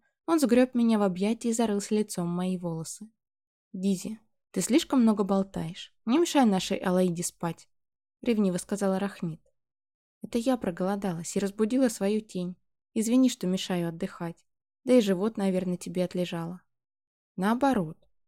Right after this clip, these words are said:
Только пока ты спала на нём, гнездо не беспокоилось. Это будет большой наглостью, если я тебя попрошу и дальше отдыхать на мне», смущаясь, спросил Сепий. «Нет, на тебе удобно и уютно.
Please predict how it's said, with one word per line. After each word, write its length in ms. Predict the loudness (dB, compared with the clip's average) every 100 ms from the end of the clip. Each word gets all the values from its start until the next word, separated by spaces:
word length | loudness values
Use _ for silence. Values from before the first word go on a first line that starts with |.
| _
Только 280 | -2 2 0
пока 260 | 2 0
ты 100 | 0
спала 340 | -2 -2 0 2
на 120 | 2
нём, 220 | 2 -2
гнездо 340 | -4 -6 -2
не 140 | -2 -2
беспокоилось. 880 | -4 -6 -8 -6 -6 -6 -10 -16 _ _ _ _
Это 200 | -4 -2
будет 280 | 0 0 0
большой 320 | 0 0 0
наглостью, 480 | 2 2 0 -4 -4
если 180 | -2 0
я 80 | -2
тебя 220 | 0 -4
попрошу 460 | -4 -2 -2 0 -2
и 40 |
дальше 360 | 2 0 0 -6
отдыхать 440 | -6 -6 -8 -6
на 80 | -4
мне», 320 | -2 -4 -8 _ _ _ _ _ _
смущаясь, 580 | 0 2 2 0 0 -2
спросил 420 | -2 -2 0 -4
Сепий. 520 | -4 -6 -6 -12 -14 _ _ _ _ _ _
«Нет, 380 | -2 0 -2 -2
на 140 | -2 0
тебе 240 | 2 2
удобно 420 | 2 0 0 0
и 40 | 0
уютно. 580 | -2 -4 -6 -8 -12